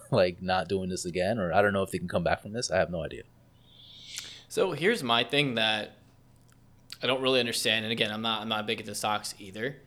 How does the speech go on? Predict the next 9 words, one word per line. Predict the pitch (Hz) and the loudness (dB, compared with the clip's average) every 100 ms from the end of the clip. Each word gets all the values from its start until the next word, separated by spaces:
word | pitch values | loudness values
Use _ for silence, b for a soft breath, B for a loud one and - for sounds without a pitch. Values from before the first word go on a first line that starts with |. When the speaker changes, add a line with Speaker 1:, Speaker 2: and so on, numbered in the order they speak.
| - - _ | -20 -20 _
Speaker 2:
but | 120 113 113 - - - - _ - _ - - - _ - - - - | -4 -4 -4 -8 -20 -20 -20 _ -20 _ -20 -20 -20 _ -20 -20 -18 -2
I | 151 | 2
don't | 175 214 | 4 4
like | 165 170 | 4 2
the | 156 | 2
fact | 135 131 131 | 4 4 4
that, | 120 | 0
like, | 117 | -2
GameStop's | 110 110 107 120 117 | 0 -2 0 0 -2